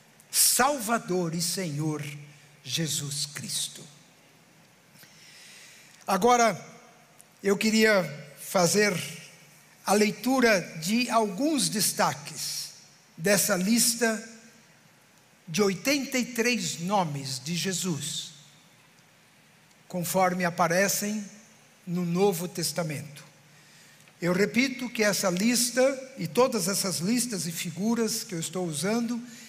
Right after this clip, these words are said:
estão disponíveis no site da igreja e também no aplicativo da igreja,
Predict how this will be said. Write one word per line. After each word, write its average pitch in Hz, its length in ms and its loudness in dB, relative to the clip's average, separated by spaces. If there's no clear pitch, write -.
estão 208 360 -2
disponíveis 196 920 -2
no 170 120 -6
site 240 520 0
da 247 100 2
igreja 226 560 0
e 190 80 -4
também 190 320 0
no 208 120 0
aplicativo 190 800 -4
da 190 100 -2
igreja, 185 600 0